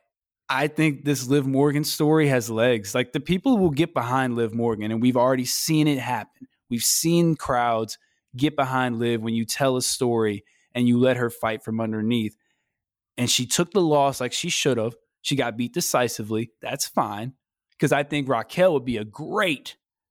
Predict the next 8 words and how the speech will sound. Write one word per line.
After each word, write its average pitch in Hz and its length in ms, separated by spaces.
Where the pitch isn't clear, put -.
first 139 300
challenger 117 640
after 131 300
WrestleMania 120 800
for 214 300
Liv 127 220
Morgan. 107 480
So, 120 400